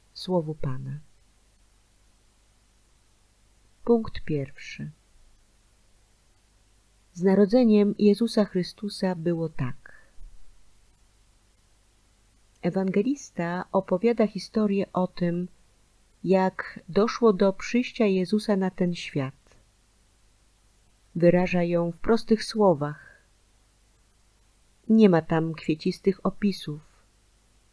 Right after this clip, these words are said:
a mowa jest przecież o jednym z najważniejszych wydarzeń w historii, o wielkiej tajemnicy.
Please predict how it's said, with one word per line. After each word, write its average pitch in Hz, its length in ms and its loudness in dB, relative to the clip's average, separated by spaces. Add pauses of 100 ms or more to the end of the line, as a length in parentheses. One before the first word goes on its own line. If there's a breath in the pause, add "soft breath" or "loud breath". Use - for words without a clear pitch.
(440)
a 180 260 -4
mowa 233 360 2
jest 214 260 2
przecież - 800 -4
o 180 200 0
jednym 180 500 -2
z 165 80 -10
najważniejszych 165 920 -2
wydarzeń 180 520 -2
w - 60 -20
historii, 156 720 -4 (1300)
o 165 240 -2
wielkiej 156 460 -4
tajemnicy. 160 840 -6